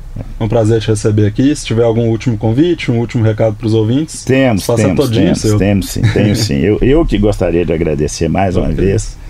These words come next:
Speaker 2: sabe? É, é um prazer estar aqui na Rádio Alvorada. Se algum dos, dos ouvintes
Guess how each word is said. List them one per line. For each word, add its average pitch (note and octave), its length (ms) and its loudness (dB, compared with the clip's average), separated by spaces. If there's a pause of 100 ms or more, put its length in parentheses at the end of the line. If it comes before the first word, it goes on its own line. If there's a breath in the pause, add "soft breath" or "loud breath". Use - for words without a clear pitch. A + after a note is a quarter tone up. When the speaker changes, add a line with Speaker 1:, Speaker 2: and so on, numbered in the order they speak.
(240 loud breath)
Speaker 2:
sabe? E2 360 -2
É, E2+ 180 -2
é F2+ 40 0
um F#2 80 0
prazer F#2+ 540 0
estar E2 280 -4
aqui D2 360 -4
na B1+ 180 -4
Rádio C#2 260 -4
Alvorada. C2+ 480 -2
Se - 200 0
algum G#2+ 320 2
dos, F#2+ 320 0
dos E2+ 240 -2
ouvintes D2 580 -2